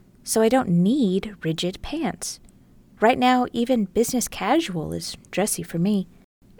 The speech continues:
Eh, regardless, these are my superfluous fashion concerns. I'm sure that Yves Saint Laurent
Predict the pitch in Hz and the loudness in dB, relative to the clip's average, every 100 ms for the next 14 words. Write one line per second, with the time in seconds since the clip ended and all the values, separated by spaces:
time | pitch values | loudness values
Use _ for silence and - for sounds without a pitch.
0 | - - 269 247 - _ - 240 185 175 | -2 2 2 0 -8 _ 2 4 6 4
1 | 170 175 - - - _ - - - 240 | 2 -2 -4 -16 -20 _ -20 -14 -2 0
2 | 247 202 196 202 - 190 220 220 226 220 | 2 2 2 0 -2 -2 0 0 2 0
3 | - 175 175 185 196 175 156 147 165 - | 0 -2 -2 -4 -4 -4 -4 -6 -8 -12
4 | - - _ - - - - - - - | -18 -20 _ -20 -20 -20 2 4 4 4
5 | 226 233 220 185 180 - 202 214 - - | 2 2 4 4 4 0 0 2 2 2
6 | 208 208 196 190 196 | 2 4 4 2 0